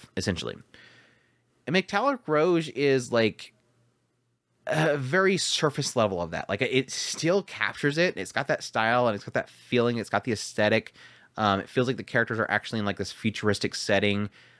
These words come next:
Um, it kinda goes right to the same credit of this director has done before, which is Carol Tuesday. Carol and Tuesday did a really good job of capturing that aesthetic as well. Not super futuristic, but not more like just kinda the setting being, like, almost like just a,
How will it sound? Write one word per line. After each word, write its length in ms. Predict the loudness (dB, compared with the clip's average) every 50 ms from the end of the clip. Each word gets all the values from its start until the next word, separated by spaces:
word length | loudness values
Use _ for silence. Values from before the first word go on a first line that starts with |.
| _ _ -2
Um, 240 | 0 2 2 2 2
it 160 | 0 -2 -2
kinda 220 | -2 -2 0 0 0
goes 300 | 0 0 0 0 -2 -4
right 280 | -2 0 0 0 -2
to 80 | -4 -12
the 80 | -14 -8
same 240 | -6 -4 -4 -4
credit 320 | -2 0 0 2 2 2 0 2
of 280 | 2 4 2 2 2
this 160 | 0 -2 -2
director 340 | 0 0 0 0 2 0 -2
has 120 | -2 -4 -2
done 180 | 0 0 0
before, 280 | 0 0 0 0 2 2
which 160 | 2 0 -2
is 60 | -6 -10
Carol 260 | -2 2 2 2 2
Tuesday. 440 | 2 0 -2 -2 0 -2 -2 -4 -6 -12 -20 -20 -20 -20 -20 -6
Carol 240 | 0 2 4 4 4
and 100 | 2 2
Tuesday 320 | 2 2 2 4 2 2
did 140 | 2 2 2
a 40 | 4
really 200 | 4 4 4 4
good 140 | 2 2
job 180 | 2 2 0 0
of 60 | -2
capturing 420 | -2 -2 -2 -2 -2 -4 -4 -2 0
that 220 | 2 2 0 0 _ _ _ -8
aesthetic 440 | -8 -8 -2 2 2 2 4 2 0
as 100 | 0 2
well. 260 | 2 2 2 -2 -8 -16 -20 -20 -20 -20 -20 -6 0
Not 220 | 2 2 2 0
super 380 | -2 -4 0 2 2 2 2 2
futuristic, 580 | 2 2 0 2 2 2 2 2 0 -2 -2 -2
but 140 | -2 -2
not 180 | 0 -2 -2 0
more 160 | 0 2 4
like 160 | 4 4 2
just 160 | 0 -4 -6 -4
kinda 160 | -2 -2 0
the 140 | -2 -2 -4
setting 420 | -4 -2 0 0 0 0 -2 -2
being, 360 | -2 -2 -2 -2 -2 -4 -2
like, 280 | -2 -2 -2 -4 -6 -12 _ _ _ _ _ _ _ _ _ _ _ _ -2
almost 320 | 0 0 2 0 0 2
like 240 | 2 0 0 0 _
just 200 | -12 -6 0 2
a, 240 | 2 2 2 0